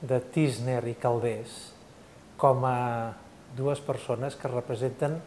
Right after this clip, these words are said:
eh, l'exili vist d'una manera molt desdramatitzada. Quan he trobat aquí, en el local on gravem això,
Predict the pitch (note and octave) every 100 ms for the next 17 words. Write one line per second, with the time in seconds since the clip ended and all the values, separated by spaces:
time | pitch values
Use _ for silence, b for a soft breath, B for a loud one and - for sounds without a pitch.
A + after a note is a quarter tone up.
0 | B B B B - - - C#3 B2+ A#2+
1 | B2 D#3 C#3 B2+ B2+ D3 D#3 F3 D3 B2
2 | D3 C#3 D3+ C3+ C3+ D3 C#3 C#3 D3 C#3+
3 | A2+ B2 A#2+ A2+ G#2+ A#2 A2 B2 - B
4 | B - B2+ D3 D3 C#3 C#3+ A#2+ F3 D#3
5 | A2+ A2+ A2 B2 B2 A#2+ A#2+ A#2 A#2 -
6 | A2+